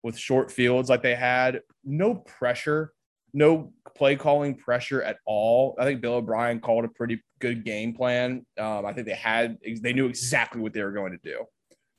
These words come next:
and, uh, they ran it to perfection. They're incredibly good.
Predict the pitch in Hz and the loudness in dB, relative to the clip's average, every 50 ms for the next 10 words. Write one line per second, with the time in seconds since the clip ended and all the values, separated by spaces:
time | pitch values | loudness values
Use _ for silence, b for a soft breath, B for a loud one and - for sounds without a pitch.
0 | _ _ - 110 110 110 110 104 104 104 101 104 104 101 98 92 - - 123 131 | _ _ -2 0 0 2 0 0 -2 0 0 0 2 2 0 0 0 0 0 2
1 | 131 123 123 123 123 131 135 - - - 120 - - 123 117 - 127 123 127 127 | 2 4 4 4 4 4 2 0 -2 -6 -8 -4 -4 -6 -2 4 4 4 4 4
2 | - - 143 135 127 117 104 95 98 90 - _ - 117 113 117 120 113 110 110 | 2 0 0 2 2 0 -2 -4 -4 -8 -10 _ 2 2 4 4 2 0 -2 -4
3 | 107 107 113 110 113 120 123 123 123 123 | -2 -2 0 2 4 4 4 2 0 -6